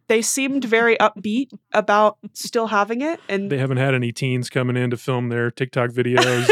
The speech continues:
Speaker 1: <laughs>
Speaker 2: drinking two charged lemonades?
Speaker 1: There was no, like,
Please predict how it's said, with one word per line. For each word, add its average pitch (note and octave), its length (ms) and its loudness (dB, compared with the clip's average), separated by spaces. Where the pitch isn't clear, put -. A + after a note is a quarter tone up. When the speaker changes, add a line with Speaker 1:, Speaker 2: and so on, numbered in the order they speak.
Speaker 1:
<laughs> - 140 -14
Speaker 2:
drinking B2+ 640 0
two C3+ 260 0
charged B2+ 400 -2
lemonades? B2 480 -2
Speaker 1:
There D4+ 160 4
was D4+ 160 2
no, C#4 360 6
like, A3 220 2